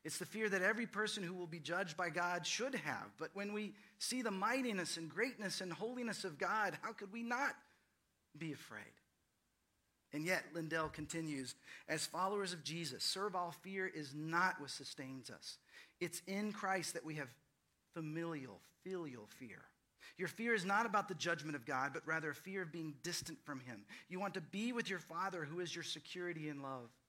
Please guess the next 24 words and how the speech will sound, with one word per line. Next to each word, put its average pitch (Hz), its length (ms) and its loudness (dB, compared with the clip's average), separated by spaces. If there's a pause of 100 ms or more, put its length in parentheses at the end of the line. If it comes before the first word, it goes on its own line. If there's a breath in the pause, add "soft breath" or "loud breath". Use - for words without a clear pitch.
(800 soft breath)
Our 165 80 4
fear 220 220 0
of 196 80 4
the 202 80 4
Lord 185 320 4
is 151 100 0
then 170 180 2
based 170 320 2
on 165 140 2
our 151 100 6
knowledge 165 440 4
of 156 100 0
his 135 180 -4
love, 170 380 2
mercy, 170 480 -2
and 135 140 -4
goodness. 160 360 -4
It 143 140 -10
rests 170 340 2
on 170 100 -2
the 147 60 -4
fact 156 360 -2
that 123 180 -10
God 170 460 4